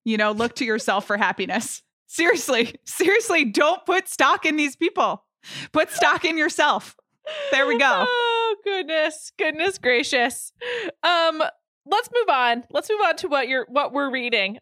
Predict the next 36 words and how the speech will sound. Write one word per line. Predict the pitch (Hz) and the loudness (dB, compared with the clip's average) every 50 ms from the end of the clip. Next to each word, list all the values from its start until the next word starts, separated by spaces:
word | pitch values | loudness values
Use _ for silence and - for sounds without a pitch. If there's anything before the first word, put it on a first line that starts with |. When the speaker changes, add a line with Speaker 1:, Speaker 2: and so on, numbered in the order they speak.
| - - | -8 -6
Speaker 2:
Amanda, | 254 262 262 262 269 269 226 208 196 202 - _ _ _ _ _ _ _ _ _ _ _ - | -2 0 0 0 2 2 2 2 2 0 -2 _ _ _ _ _ _ _ _ _ _ _ 0
what | 262 262 | 2 2
are | 285 | 2
you | 302 277 277 277 | 2 0 -2 -2
reading | 277 269 277 277 277 262 | -2 -2 -2 -2 0 0
right | 247 233 214 165 | 0 -2 0 0
now? | 208 208 196 190 190 208 _ _ _ _ _ _ _ _ _ _ _ - - _ - | 0 0 0 0 -2 -4 _ _ _ _ _ _ _ _ _ _ _ -20 -10 _ 0
Speaker 1:
Well, | 302 339 | 2 2
so | 262 330 311 | 4 4 4
I | 302 | 6
have, | 311 370 349 320 262 - | 6 6 4 2 4 4
I | 254 269 | 4 4
have | 277 269 262 - | 4 2 0 -4
two | - - 330 330 330 330 311 | -6 -2 -2 0 -2 -2 -4
reports. | 320 294 - 277 240 220 208 226 | -6 -6 -2 -2 -2 0 0 0
I | 220 | 2
have | 226 233 226 233 | 2 2 0 0
a | 226 | -2
book | 196 247 254 - | -2 -2 -2 -2
report | 262 233 - - 277 262 262 247 - | -4 -6 -4 -2 0 0 0 0 0
and | 226 220 | 0 -2
a | 214 | 0
book | 185 196 202 - | -2 -4 -4 -4
update. | 175 - - - - - - - - | -6 -8 -8 -10 -10 -10 -10 -8 -6
The | 226 233 | -4 -4
first | 226 - - 311 339 370 370 - 370 | -4 -2 -2 -2 -2 -2 -4 -6 -6
is | 359 302 269 | -6 -6 -2
that | 254 247 240 - - | -2 -2 -2 -2 -2
over | 220 226 226 262 247 233 | -2 -2 0 -2 -2 -2
the | 233 220 202 | -2 -2 -4
weekend, | 196 185 190 214 220 208 - - 196 190 185 185 185 185 - - - | -6 -8 -4 -4 -4 -4 -2 -2 0 0 0 0 -2 -4 -4 -2 0
I | 196 196 202 208 214 | 0 2 2 0 0
read | 208 185 196 196 190 190 185 185 180 175 - - | -2 -2 -2 0 0 2 0 0 -2 -4 -8 -10
The | 196 190 175 202 196 196 190 | -10 -8 -6 -4 -4 -4 -4
Chiffon | - - 214 202 - - - 202 202 196 190 202 | -4 -4 -6 -6 -4 -2 -2 0 2 2 0 -2
Trenches, | - - - - - - - 101 - - - - - - | -4 -6 -6 -8 -8 -8 -10 -10 -10 -12 -12 -14 -16 -16